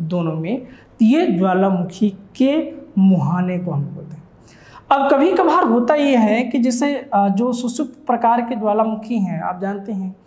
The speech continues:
कि एक बार सक्रिय हुआ, फिर कुछ देर के लिए शांत हो गया, फिर सक्रिय होगा, तो जो लावा का बार बार जमाव है,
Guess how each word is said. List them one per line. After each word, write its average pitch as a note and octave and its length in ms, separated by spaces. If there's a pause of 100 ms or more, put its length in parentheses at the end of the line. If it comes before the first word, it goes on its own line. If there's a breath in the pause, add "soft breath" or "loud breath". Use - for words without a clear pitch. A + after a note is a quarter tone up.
(440 soft breath)
कि - 140
एक G#3 200
बार G#3+ 120
सक्रिय G3+ 420
हुआ, G3 200
फिर G#3 280
कुछ A3 240
देर G3+ 380
के G#3+ 60
लिए G3+ 100
शांत G3 360
हो G3 100
गया, F#3+ 180 (380 loud breath)
फिर D4 140
सक्रिय A#3+ 480
होगा, G3+ 300 (640 soft breath)
तो D#4 120
जो D#4 160
लावा A3+ 520
का E4 240
बार F#3+ 440
बार C#4 300
जमाव A3 680
है, G3 340